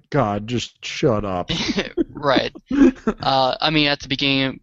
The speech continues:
Speaker 2: beginning of the series especially, it was like this
Speaker 1: Oh, yeah.
Speaker 2: kid and all this other stuff. I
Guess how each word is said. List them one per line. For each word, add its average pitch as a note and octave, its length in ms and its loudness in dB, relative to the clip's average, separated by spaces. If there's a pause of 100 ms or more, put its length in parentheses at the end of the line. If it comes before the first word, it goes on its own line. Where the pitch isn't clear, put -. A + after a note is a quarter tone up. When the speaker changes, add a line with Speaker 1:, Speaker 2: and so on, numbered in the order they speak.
Speaker 2:
beginning D#3 300 0
of C3+ 80 -4
the - 60 -6
series C3 420 0
especially, B2 560 -2
it C3 40 -6
was B2 220 -6
like B2 140 -8
this A3 120 6
Speaker 1:
Oh, D#3 60 6
yeah. F#2+ 360 0
Speaker 2:
kid C3+ 360 -4
and B2 300 -8 (160)
all B2 160 0
this - 400 2
other B2 240 -4
stuff. - 360 0 (1000)
I D3 560 2